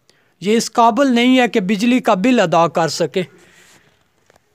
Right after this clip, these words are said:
बाकी साहब, मेरे दोस्तों से रिक्वेस्ट है कि इस वीडियो को लाजमी शेयर करें और जितनी हेल्प हो सके इस ख़ानदान की, जितनी हो सके करें।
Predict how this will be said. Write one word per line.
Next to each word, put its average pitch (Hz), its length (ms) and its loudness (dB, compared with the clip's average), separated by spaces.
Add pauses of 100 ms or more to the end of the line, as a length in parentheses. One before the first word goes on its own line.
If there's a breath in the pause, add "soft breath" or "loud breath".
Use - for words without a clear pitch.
(720)
बाकी 190 340 -2
साहब, 240 240 0
मेरे 240 280 0
दोस्तों 240 420 -2
से 226 180 -2
रिक्वेस्ट 240 540 -2
है 233 160 0
कि 233 160 -6
इस 233 280 -6
वीडियो 226 340 0
को 214 140 -2
लाजमी 220 420 -2
शेयर 254 300 0
करें 240 300 0
और 226 120 0
जितनी 247 420 -4
हेल्प 208 300 -2
हो 202 140 0
सके 208 320 -6
इस - 140 -6
ख़ानदान 185 500 -2
की, 202 160 -8
जितनी 220 380 -6
हो 175 180 0
सके 165 280 -8
करें। 151 220 -10